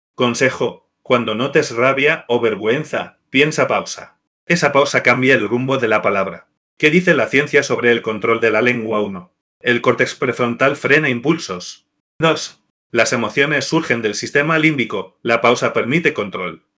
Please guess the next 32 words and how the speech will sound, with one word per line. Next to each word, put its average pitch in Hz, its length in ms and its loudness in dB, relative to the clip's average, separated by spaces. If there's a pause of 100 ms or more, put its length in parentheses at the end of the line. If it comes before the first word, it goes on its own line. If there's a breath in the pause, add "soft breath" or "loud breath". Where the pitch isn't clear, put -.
(200)
Tres. - 520 -2 (220)
Practicar 131 540 0
la 120 160 -2
pausa 151 300 2
mejora 120 440 2
el 107 140 2
autocontrol. 101 800 -4 (280)
Cuatro. - 460 0 (260)
Respirar 131 520 2
y 160 60 0
contar 123 380 0
reduce 117 380 0
la 107 100 -2
reactividad 110 680 -2
en 135 100 -2
segundos. 110 720 -6 (240)
La 110 180 0
sabiduría 131 640 0
antigua 117 480 -2
se 117 160 -2
confirma. 107 680 -4 (220)
En 123 160 0
la 123 80 2
multitud 120 520 -4
de 120 120 -2
palabras 113 520 0
no 135 120 -4
falta 135 400 -2
pecado. 107 420 -2
Prov 113 260 0
diez 120 280 -2
diecinueve. 117 720 -2